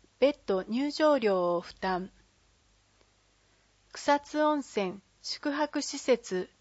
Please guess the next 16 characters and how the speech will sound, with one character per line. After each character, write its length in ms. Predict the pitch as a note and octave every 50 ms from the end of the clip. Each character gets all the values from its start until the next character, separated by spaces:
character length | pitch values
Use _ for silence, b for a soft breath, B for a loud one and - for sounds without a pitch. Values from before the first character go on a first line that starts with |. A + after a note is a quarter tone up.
| _ - G#3
利 180 | G#3+ A3+ B3
用 200 | C4+ D4 D4+ D4+
助 160 | D4 D4+ D4
成 260 | C#4+ - D4+ D4 D4 D4
制 280 | - - D4+ D4 C#4+ C4+
度 140 | - G#3+ F#3+
も 280 | F#3 F3+ E3+ E3 - -
合 140 | - G3+ A3
わ 120 | B3+ C#4+
せ 180 | C#4+ - C#4 B3
て 180 | - A3 G3+ F#3+
利 180 | G3 F#3+ G3
用 240 | G#3 G#3+ A3+ A3 A3
可。 320 | - - - F#3+ F3+ - _ _ - - _ _ _ _ _ _ _ _ _ _ _ _ _ _ _ _ _ _ _ _ _ _ _ _ _ _ _ _ _ _ _ _ _ _ _ _ _ -
定 320 | C4 C#4 D4 D4 D4 C#4+
員 300 | C#4 C#4 C4+ C4 B3+